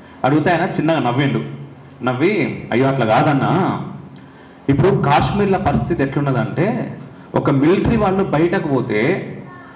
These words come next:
మళ్ళీ మేము లోపలికి వస్తామో రామో మాకు తెలియదు,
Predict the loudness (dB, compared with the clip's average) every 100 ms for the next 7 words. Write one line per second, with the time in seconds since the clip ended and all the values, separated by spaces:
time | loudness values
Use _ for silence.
0 | -16 -2 0 2 2 2 2 2 2 0
1 | 0 -2 -2 -2 0 0 0 0 2 2
2 | 2 -2